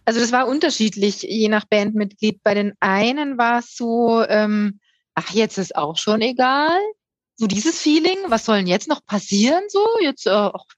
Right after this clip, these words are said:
ja, <laughs> es, es, so nach dem Motto, <laughs> ist der Groove erst ruiniert, ne? <laughs> Jetzt ist gänzlich unschön, so ungefähr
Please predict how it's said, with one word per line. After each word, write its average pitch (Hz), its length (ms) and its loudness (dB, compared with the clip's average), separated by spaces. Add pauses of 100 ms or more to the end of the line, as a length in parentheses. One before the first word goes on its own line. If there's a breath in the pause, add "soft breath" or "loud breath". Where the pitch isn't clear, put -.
ja, 185 400 0
<laughs> - 20 -2
es, - 160 -2 (360 loud breath)
es, 285 120 0 (500 loud breath)
so 330 120 -2
nach 285 140 2
dem 262 160 -2
Motto, 240 320 2
<laughs> - 20 4
ist - 1120 -6
der 269 100 2
Groove 349 200 -2
erst 277 240 2
ruiniert, 262 680 0
ne? 247 80 2 (180)
<laughs> 294 180 -2
Jetzt - 200 -6
ist 339 160 -2
gänzlich 269 380 -2
unschön, 359 280 0
so 349 100 2
ungefähr 339 380 2